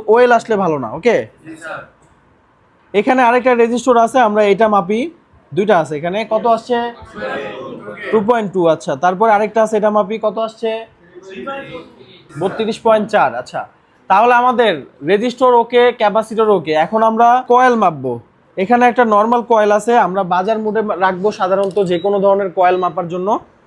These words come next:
তো বাজার মোডে রাখার পরে বিপ আসলে ভালো। বিপ আসছে? এখন আমরা এখানে একটা ডায়োড আছে, ডায়োডটা মাপবো। ডায়োড মাপার জন্য আমরা ডায়োড রেঞ্জে রাখলাম। ওকে, কত আসছে? একশো সাতানব্বই। আমরা লাইনটা ঘুরাইয়া মাপি।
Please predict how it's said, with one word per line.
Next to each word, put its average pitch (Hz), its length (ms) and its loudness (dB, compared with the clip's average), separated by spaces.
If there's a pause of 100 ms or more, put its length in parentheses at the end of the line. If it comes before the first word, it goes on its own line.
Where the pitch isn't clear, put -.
(520)
তো 190 80 2 (280)
বাজার 202 260 2
মোডে 233 200 2
রাখার 220 360 2
পরে 233 240 4
বিপ 214 160 -4
আসলে 226 320 2
ভালো। 131 160 -2 (240)
বিপ 208 200 0
আসছে? 254 220 0 (1300)
এখন 226 220 -2 (100)
আমরা 247 140 2 (100)
এখানে 247 240 -4
একটা 226 120 -4
ডায়োড 214 440 2
আছে, 160 140 -8 (100)
ডায়োডটা 202 340 0
মাপবো। 175 280 -4 (100)
ডায়োড 190 280 0
মাপার 208 260 -4
জন্য 233 180 -4 (100)
আমরা 220 140 0 (120)
ডায়োড 196 280 2
রেঞ্জে 208 240 0
রাখলাম। 143 400 -2
ওকে, 196 200 2 (300)
কত 208 140 2 (120)
আসছে? 254 240 0 (1800)
একশো 190 300 -4
সাতানব্বই। 214 480 0
আমরা 190 200 2
লাইনটা 202 340 2
ঘুরাইয়া 190 400 2
মাপি। 226 420 -4